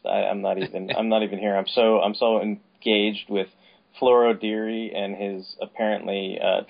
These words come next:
Speaker 1: trollish ways on the internet that I, I
Speaker 2: <laughs>
Speaker 1: wasn't, I wasn't even
Speaker 2: <laughs>
Speaker 1: paying attention to introducing anybody.
Speaker 2: Strangely
Speaker 1: Uh,
Speaker 2: enough, like, I was looking up a ton of, like, Floro interviews this week,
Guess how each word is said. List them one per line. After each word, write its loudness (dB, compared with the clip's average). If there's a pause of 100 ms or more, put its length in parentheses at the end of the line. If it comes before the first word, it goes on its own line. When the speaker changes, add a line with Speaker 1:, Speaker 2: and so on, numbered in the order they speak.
Speaker 1:
trollish 4
ways 2
on 2
the -4
internet 0
that -2
I, 0 (520)
I 2
Speaker 2:
<laughs> 0
Speaker 1:
wasn't, 2
I 0
wasn't 0
even -4
Speaker 2:
<laughs> -14
Speaker 1:
paying 2
attention 0
to -6
introducing -8
anybody. -12 (280)
Speaker 2:
Strangely 2
Speaker 1:
Uh, 2
Speaker 2:
enough, 2
like, 0
I 2
was -2
looking -4
up -4
a -6 (100)
ton -4
of, -2
like, -2 (320)
Floro -2
interviews -6
this -12
week, -2